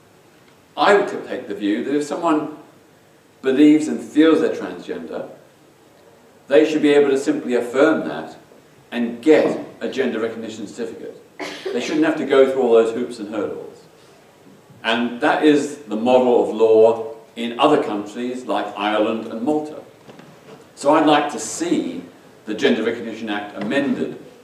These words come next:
or modified to make it easier and less onerous for trans people to be able to get a gender recognition certificate. Then there's the issue of bullying in our schools.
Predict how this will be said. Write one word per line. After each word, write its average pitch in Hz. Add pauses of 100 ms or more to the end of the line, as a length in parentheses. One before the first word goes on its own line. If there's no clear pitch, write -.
(140)
or 92
modified 92 (420)
to 120
make 123
it -
easier 113
and 101
less 107
onerous 95
for 104
trans 98
people 87 (280)
to -
be 104
able 98
to 98
get 95
a 95
gender 90
recognition 90
certificate. - (1900)
Then 175
there's 185
the 175
issue 170
of 139
bullying 135
in 123
our 120
schools. -